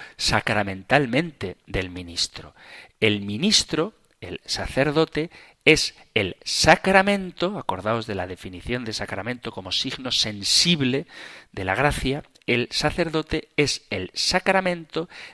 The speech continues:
del sacerdocio de Cristo. Por eso, los ministros consagrados en el ejercicio de su ministerio, en sentido estricto, actúan en la persona de Cristo cabeza, que otorga gratuitamente la salvación por la palabra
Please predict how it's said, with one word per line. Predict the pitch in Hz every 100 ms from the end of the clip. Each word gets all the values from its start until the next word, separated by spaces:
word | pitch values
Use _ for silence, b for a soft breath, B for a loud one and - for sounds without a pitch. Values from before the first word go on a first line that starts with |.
| -
del | 117 214 214
sacerdocio | - 160 - 143 120 135 143 - 101
de | 85
Cristo. | - 87 - - - B B B -
Por | 156
eso, | 202 - 147 - B B
los | 101 101 98
ministros | 110 160 - 160
consagrados | - 151 131 143 151 143 87 - _ -
en | 107 98
el | 95
ejercicio | - 95 - - 113
de | 95
su | 107 113
ministerio, | 135 180 - - 160 131 120 - _ -
en | 98
sentido | - 95 - 175 185
estricto, | 160 - 147 147 - 156 B B B B
actúan | - - - 180 185
en | 143
la | 117
persona | 120 117 160 175
de | 135
Cristo | - 190 - 190
cabeza, | - 165 202 - - - B B B
que | - 127
otorga | 117 175 175 110
gratuitamente | 98 107 104 - 113 - 170 165 185 160 92
la | 90
salvación | - 156 165 156 156 156 - B B B
por | - 113
la | 147
palabra | 131 131 127 127 -